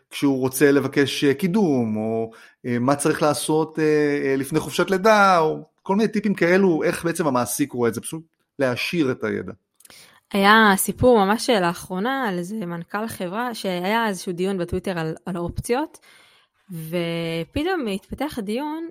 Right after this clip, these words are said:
Speaker 2: שאחד המנכ"לים של אחת החברות, לא נדבר על איזה חברה ספציפית, ציין, אה, שבעצם, אה, הקטע הזה של תשעים יום, האפשרות לקנות אופציות מרגע שאתה עוזב את החברה, הוא משהו שהוא לא מעוגן ברמת חוק. כלומר, זה משהו שסתם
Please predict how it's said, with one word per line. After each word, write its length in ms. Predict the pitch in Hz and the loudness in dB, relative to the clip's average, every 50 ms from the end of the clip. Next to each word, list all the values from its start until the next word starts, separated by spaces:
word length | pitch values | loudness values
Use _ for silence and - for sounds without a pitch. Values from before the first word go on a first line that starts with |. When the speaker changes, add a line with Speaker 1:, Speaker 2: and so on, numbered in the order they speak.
| - | -12
Speaker 2:
שאחד 440 | - - - 185 180 - - 202 220 | -14 -10 -8 -8 -8 -6 -8 -8 -6
המנכ"לים 520 | 240 226 196 175 175 180 - 202 208 220 | -6 -6 -6 -6 -8 -8 -8 -8 -8 -8
של 140 | 208 - 175 | -8 -8 -10
אחת 200 | 180 - 202 196 | -10 -10 -10 -12
החברות, 320 | 214 - 202 196 208 202 208 | -10 -10 -6 -6 -6 -6 -6
לא 80 | 190 | -6
נדבר 400 | 196 196 196 180 190 180 170 175 | -6 -6 -6 -6 -6 -6 -6 -6
על 160 | 175 180 175 | -6 -6 -6
איזה 140 | 175 175 185 | -6 -8 -8
חברה 200 | - - 190 185 | -10 -12 -12 -12
ספציפית, 520 | 180 - - 233 - 302 302 - 277 - _ - - - - - _ _ _ _ | -12 -12 -12 -6 -4 -4 -4 -4 -6 -8 _ -18 -20 -20 -20 -20 _ _ _ _
ציין, 360 | - - 220 208 208 220 240 | -8 -2 -2 0 0 0 0
אה, 140 | 233 208 190 | 0 0 -2
שבעצם, 580 | - - 196 170 185 196 196 - 269 254 214 | -2 -4 -4 -4 -4 -4 -4 -6 -6 -4 -4
אה, 520 | 180 170 165 165 160 160 160 160 160 160 160 | -4 -4 -4 -4 -6 -6 -6 -6 -6 -8 -8
הקטע 300 | 160 - - 226 226 277 | -10 -10 -12 -8 -6 -6
הזה 120 | 254 220 | -6 -4
של 120 | - 180 170 175 | -6 -6 -8 -6
תשעים 340 | - 180 - - 233 226 214 | -10 -10 -8 -4 -4 -2 -2
יום, 260 | 208 214 214 214 196 - _ _ _ - | 0 -2 -2 -4 -6 -8 _ _ _ -10
האפשרות 480 | 175 170 170 - - - 175 196 - | -8 -8 -8 -8 -8 -8 -8 -8 -8
לקנות 300 | 202 - - 202 196 - | -10 -10 -8 -8 -8 -6
אופציות 460 | 190 196 190 - - - 185 175 - | -6 -6 -6 -8 -10 -10 -10 -10 -8
מרגע 260 | - 170 175 180 202 208 | -8 -8 -8 -8 -8 -10
שאתה 500 | - - 170 160 160 160 - 175 160 156 | -8 -8 -8 -8 -8 -10 -10 -10 -8 -8
עוזב 220 | 156 160 160 185 | -8 -8 -8 -8
את 120 | 190 - | -10 -10
החברה, 300 | 220 - - 185 226 294 311 311 - _ - _ _ _ _ _ _ _ _ | -12 -12 -10 -10 -8 -8 -10 -10 -12 _ -20 _ _ _ _ _ _ _ _
הוא 440 | 202 202 196 190 190 190 190 202 254 | -2 -2 0 0 0 0 0 -2 -2
משהו 160 | - - 359 | -4 -4 -4
שהוא 340 | 349 302 254 233 220 220 214 | -2 -2 0 0 0 0 0
לא 200 | 208 220 254 320 | -2 -2 -2 0
מעוגן 520 | 370 339 247 202 190 175 208 185 175 175 | -2 -2 -2 -2 -2 -2 -2 -2 -2 -2
ברמת 380 | 175 165 170 170 165 170 - - | -4 -4 -6 -6 -6 -8 -10 -10
חוק. 260 | - - 170 - - _ | -8 -8 -8 -8 -10 _
כלומר, 240 | _ 196 208 226 | _ -10 -10 -8
זה 60 | 240 262 | -8 -8
משהו 220 | 302 311 - 349 | -8 -10 -10 -12
שסתם 380 | - - - - - 349 349 | -12 -12 -12 -6 -4 -2 -2